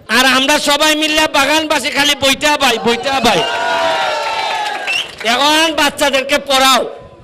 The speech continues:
আমি আছি, টাকা দিব আমি। টাকা লাগে, পয়সা লাগে, আমি দিব। এদেরকে পড়াও, পড়াইয়া এদেরকে আমার মতো ব্যারিস্টার বানাও। আমার মাও তোমাদের চেয়ে বেশি শিক্ষিত না,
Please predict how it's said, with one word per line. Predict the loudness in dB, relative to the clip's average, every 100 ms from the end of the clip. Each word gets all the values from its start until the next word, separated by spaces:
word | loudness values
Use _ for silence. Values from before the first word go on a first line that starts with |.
| -20 -20 -20 -12
আমি | -4 0 2
আছি, | 2 -2 -6 -4
টাকা | -4 -2
দিব | -2 0
আমি। | 2 0 -2 -6 -16 -20 -20 -20 -20 _
টাকা | 0 2 4
লাগে, | 4 4 2
পয়সা | 4 2 4 4
লাগে, | 4 2
আমি | 2 2
দিব। | 2 2 0 -4 -18 -20 -20 -8 0
এদেরকে | 2 2 2 0
পড়াও, | 2 4 4 4 2 -2 -14 -20 -14 0
পড়াইয়া | 2 4 4
এদেরকে | 4 2 0 0
আমার | 0 0 0
মতো | 2 2
ব্যারিস্টার | 2 2 0 0
বানাও। | 2 4 4 4 2 -4 -18 -20 -14 -2
আমার | 0 2 2
মাও | 4 4 2
তোমাদের | 2 0 2 0
চেয়ে | 0
বেশি | 0 0 0
শিক্ষিত | -4 -4 -2 0
না, | 2 2